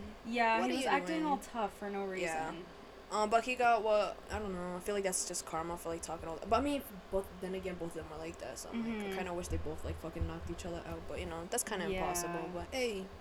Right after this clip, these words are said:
Speaker 2: It is what it is, but I'm kinda glad that he won
Speaker 1: Mm-hmm.
Speaker 2: Austin, but since I'm, Austin's a fucking dickbag, so I don't know.
Speaker 1: Yeah, they, they both suck.
Speaker 2: Yeah.
Speaker 1: So, <laughs> we don't support them here.
Speaker 2: Neither,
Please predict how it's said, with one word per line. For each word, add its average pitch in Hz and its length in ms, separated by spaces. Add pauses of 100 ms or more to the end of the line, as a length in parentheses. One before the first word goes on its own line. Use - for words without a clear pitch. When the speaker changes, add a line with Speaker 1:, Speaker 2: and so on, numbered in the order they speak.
(720)
Speaker 2:
It 208 100
is 196 120
what 196 100
it 190 100
is, 175 200
but 196 140
I'm 214 60
kinda 226 260
glad 175 420
that 190 120
he 220 220
won 233 640 (100)
Speaker 1:
Mm-hmm. 226 240
Speaker 2:
Austin, 214 260
but 202 140
since 190 180
I'm, 208 180 (180)
Austin's 190 300
a 190 40
fucking 180 420 (120)
dickbag, 165 440
so 147 120
I 139 100
don't 147 160
know. - 80
Speaker 1:
Yeah, 196 180
they, 202 200 (100)
they 208 120
both 190 300
suck. - 220 (260)
Speaker 2:
Yeah. - 140
Speaker 1:
So, - 120 (380)
<laughs> 330 520
we 269 100
don't 262 180
support 247 360
them 226 120
here. 202 160
Speaker 2:
Neither, 175 300